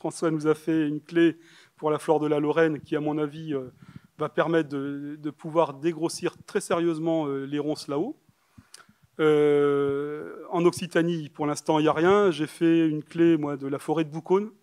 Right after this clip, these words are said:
pour dire, c'est, c'est un début, hein, c'est un massif forestier. Il y a déjà presque cinquante espèces, euh, dans la clé.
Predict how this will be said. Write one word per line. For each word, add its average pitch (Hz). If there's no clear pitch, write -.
pour 139
dire, 165
c'est, 139
c'est -
un 156
début, 165
hein, 165
c'est 147
un 143
massif 151
forestier. 170
Il 147
y -
a 139
déjà 143
presque 151
cinquante 151
espèces, 139
euh, 131
dans 139
la 139
clé. 208